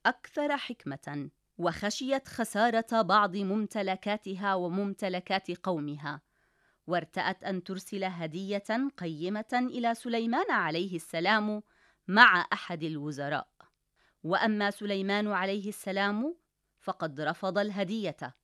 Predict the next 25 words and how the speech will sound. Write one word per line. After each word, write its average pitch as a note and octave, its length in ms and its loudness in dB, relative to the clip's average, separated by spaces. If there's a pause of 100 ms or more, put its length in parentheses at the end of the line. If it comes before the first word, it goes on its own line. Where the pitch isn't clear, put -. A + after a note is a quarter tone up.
(460)
وأخبر E3+ 540 -2
الوزير G3+ 460 -2
أن G#3+ 260 -2
عليهم G#3+ 760 -2
أن A#3 140 -2
يتركوا B3 600 -4
عبادة A3 440 0
الشمس A3+ 480 -6 (720)
وأن F3 360 -2
يعبدوا E3+ 500 -2
الله E3 420 0
وحده. D#3+ 540 -4 (540)
فلما F3+ 580 0
عاد G3 320 2
الوزير B3 680 0 (420)
وأخبرها A3+ 880 0
ما A3+ 160 2
حدث، G3+ 420 -2 (1000)
علمت D#3+ 520 0
أنه E3+ 400 0
نبي، E3 640 -2 (240)
فلو E3 380 -2
لم D3+ 200 -2
يكن D#3 360 -2
نبيا D#3+ 680 -2